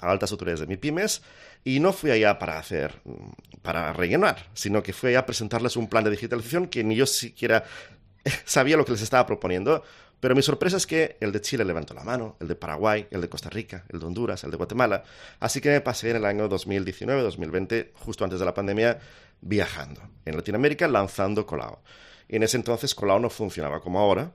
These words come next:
Y me acuerdo que el lanzamiento en Chile yo estaba llorando.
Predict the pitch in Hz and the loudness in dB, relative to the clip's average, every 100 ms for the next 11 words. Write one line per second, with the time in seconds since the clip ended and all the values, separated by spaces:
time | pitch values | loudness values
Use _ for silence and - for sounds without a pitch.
0 | _ _ - 90 76 64 65 71 76 76 | _ _ -6 -4 -4 -8 -10 -12 -10 -8
1 | 95 76 76 76 80 78 82 - 76 90 | -6 -4 -4 -4 -6 -6 -4 -4 -2 -2
2 | - 82 85 101 359 - | -4 -4 -2 -2 -2 -6